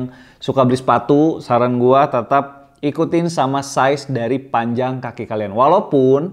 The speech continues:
tetap ada juga sepatu yang kadang-kadang kita mesti naikin size-nya,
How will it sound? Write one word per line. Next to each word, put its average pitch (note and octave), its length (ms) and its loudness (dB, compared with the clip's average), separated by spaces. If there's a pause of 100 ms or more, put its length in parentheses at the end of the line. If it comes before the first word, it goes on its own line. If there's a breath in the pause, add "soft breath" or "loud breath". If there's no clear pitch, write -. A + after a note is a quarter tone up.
tetap G3+ 480 -4
ada D#3 220 4
juga D#3+ 260 0
sepatu D#3 480 -4
yang D3+ 240 0
kadang-kadang C#3 560 -2
kita D3 240 -4
mesti B2 760 -6 (100)
naikin C#3 640 -2
size-nya, B2+ 800 -6